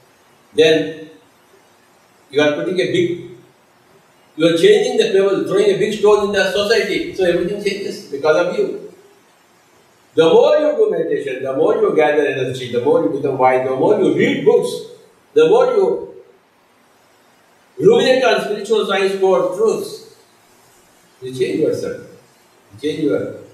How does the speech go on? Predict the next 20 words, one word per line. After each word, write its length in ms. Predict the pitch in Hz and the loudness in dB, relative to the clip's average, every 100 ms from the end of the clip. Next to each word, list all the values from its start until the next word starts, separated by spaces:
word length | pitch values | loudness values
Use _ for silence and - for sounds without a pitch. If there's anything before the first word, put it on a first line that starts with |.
| _ - | _ -14
vibrations, 560 | 107 107 104 98 92 107 | -8 -6 -6 -8 -12 -12
and 60 | |
it 180 | 117 117 | -12 -8
does 160 | 123 120 | -6 -4
not 120 | 135 | -6
impact, 520 | - - 220 - - - _ _ _ _ | -6 -6 -6 -6 -14 -20 _ _ _ _
natural 380 | - - 220 - | -8 -6 -6 -6
impact, 500 | - - - - - | -8 -10 -12 -14 -16
because 180 | - 170 | -2 4
everything 360 | 247 - 269 294 | 4 4 0 -4
is 140 | 214 | 0
infectious. 680 | 190 - - - - - _ _ _ _ _ _ _ _ _ _ 92 | 0 0 -8 -14 -20 -20 _ _ _ _ _ _ _ _ _ _ -8
The 120 | 120 | 0
goal 240 | 156 185 196 | 4 4 2
is 80 | 208 | 0
to 100 | 196 | -4
become 240 | 175 185 | -2 -2
a 120 | 185 180 | -2 -4
spiritual 400 | 175 175 160 151 | -6 -6 -6 -4
scientist. 580 | 151 147 143 - - | -4 -4 -12 -16 -20